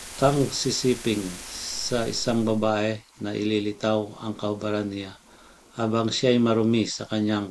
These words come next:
karumalan. At huwag kang sisiping sa asawa ng iyong kapwa na magpapakadumi sa kanya. At huwag kang magbibigay ng iyong binhi na iyong palilipatin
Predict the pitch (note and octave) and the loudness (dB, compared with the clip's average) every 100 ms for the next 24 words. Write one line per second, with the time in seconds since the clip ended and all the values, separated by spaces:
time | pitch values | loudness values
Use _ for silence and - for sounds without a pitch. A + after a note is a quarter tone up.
0 | - G2+ G2+ G2 F#2+ F#2+ F2+ F2 - - | -8 -8 -6 -8 -8 -10 -10 -14 -20 -20
1 | - - - - - - - - - - | -20 -20 -20 -20 -20 -20 -20 -20 -20 -20
2 | - - - - - - - - - - | -20 -20 -20 -20 -20 -20 -20 -20 -20 -20
3 | - - - - - - - A2 G#2+ - | -20 -20 -20 -20 -20 -20 -10 -4 -4 0
4 | A2+ A2+ A2 - B2+ A#2+ - A2 B2 A2+ | 0 0 -4 2 4 4 0 0 0 0
5 | A#2+ A2 - A2 G2+ A#2 A2+ A2 G#2+ G#2+ | 0 0 2 0 2 2 2 2 2 0
6 | G#2 G2+ G#2+ - B2 A#2 - - - - | -2 -4 -8 -6 -4 -4 -6 -12 -12 -12
7 | - - - - A2 A2 - - G#2+ - | -12 -12 -14 -8 -2 -2 -4 -4 -4 -4
8 | G#2+ G2+ G#2+ A2 G#2 G#2+ - G2+ G2+ F#2+ | -6 -4 -2 -2 -2 -6 -8 -8 -8 -10
9 | - - - - - - - - - - | -18 -20 -20 -20 -20 -20 -20 -20 -20 -20
10 | - - - - - - - - - - | -20 -20 -20 -20 -20 -20 -20 -20 -20 -20
11 | - - - A#2+ B2+ B2+ C#3 C3 B2 A2+ | -20 -18 -4 4 4 4 6 6 6 4
12 | A#2 A2 A2+ A2+ A2 A2 A2 A2+ A#2 A#2+ | 2 2 2 4 4 4 4 2 0 -2
13 | B2 B2 A2+ A#2 A2 - - A2+ G#2+ A2+ | 0 0 0 -2 -4 -10 -10 -2 0 0
14 | A2 G#2+ A2 G#2+ G#2 G#2+ - G#2+ - G2+ | -2 -2 0 2 0 -2 -2 -4 -4 -6
15 | F#2+ | -8